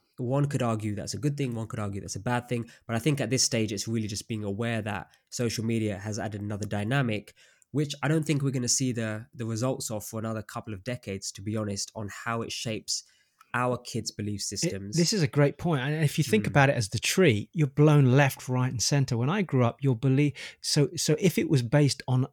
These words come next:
Speaker 2: this first level, which is other people's point of view, uh, often it would be, "Oh, have you read the newspaper?" So, and of course, newspaper, you know, "Oh, yeah, I'll read it when I get home." Or, "Have you seen the news?" And the news would be at certain times. It'd be on the hour,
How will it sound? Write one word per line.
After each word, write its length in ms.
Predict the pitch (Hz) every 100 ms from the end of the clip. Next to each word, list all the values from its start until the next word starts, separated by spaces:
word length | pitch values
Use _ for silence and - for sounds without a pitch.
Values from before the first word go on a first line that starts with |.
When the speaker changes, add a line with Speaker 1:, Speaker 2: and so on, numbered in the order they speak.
| _
Speaker 2:
this 180 | 117 117
first 360 | - 127 110 123
level, 180 | 123
which 160 | 101 -
is 60 | 123
other 160 | 117
people's 260 | 117 120 120
point 220 | - 123
of 60 | 113
view, 140 | 117 - - - - -
uh, 40 | -
often 300 | 170 160 -
it 60 | 170
would 100 | 135
be, 140 | 139
"Oh, 60 | 135
have 240 | 92 139
you 100 | 147
read 160 | 143 127
the 80 | 123
newspaper?" 580 | 135 143 - 110 - -
So, 300 | - 123 113 - - - _ _ -
and 100 | 156
of 80 | 151
course, 220 | 175 147
newspaper, 340 | 165 - 143
you 80 | 139 139
know, 80 | 156 -
"Oh, 240 | 151 143
yeah, 120 | 147
I'll 80 | 139
read 100 | 147
it 40 |
when 80 | 147
I 60 | 131
get 140 | 135
home." 340 | 110 135 107 98 _
Or, 220 | 143 120 117 - -
"Have 220 | - 156
you 100 | 151
seen 320 | 147 - 147
the 60 | 131
news?" 560 | 120 147 131 104 - -
And 140 | 131
the 60 | 131
news 300 | 135 139 117
would 100 | 127
be 100 | 127
at 100 | 123
certain 300 | - 131 120
times. 320 | - 131 104
It'd 80 | 117
be 80 | 120
on 120 | 113
the 120 | 113
hour, 400 | 139 143 143 139